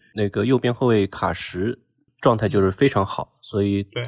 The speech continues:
Speaker 1: 有几场比赛，所以维拉的成绩还是不错的。那么这个赛季初呢，就是我刚刚也说了，就是夏天的引援嘛，就是整个赛季，就赛季开始时，你打开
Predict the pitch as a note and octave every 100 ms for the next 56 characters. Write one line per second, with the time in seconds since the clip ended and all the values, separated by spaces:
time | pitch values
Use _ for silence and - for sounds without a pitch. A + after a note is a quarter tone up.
0 | B2 - - _ G#2 A2 A#2+ A#2+ A2 F#2
1 | G#2+ F#2+ - F#2+ F#2+ F#2+ G2+ G#2 G2 F2+
2 | F2+ F#2+ F#2 F2+ F2+ - A2 F2 - A#2
3 | A2+ A2 G#2+ A2 F3+ C#3 A#2 B2+ G#2+ -
4 | G#2+ - - B2+ C3 A#2 F#2+ - A2+ -
5 | G2 F#2+ F#2 A#2+ A#2+ F#2+ - G#2 F#2+ G2
6 | G2+ C3 G#2+ - A2 F#2+ F2 F2 F2+ F#2+
7 | - - - - - B2 C3 A#2 G2+ F#2
8 | A#2+ C3 G#2+ - A2+ - A#2 - B2 G#2+
9 | - C3 B2+ G2 F2+ - - A2+ A2+ -
10 | G2 G2 G2+ - F#2+ F2+ - A2+ A2+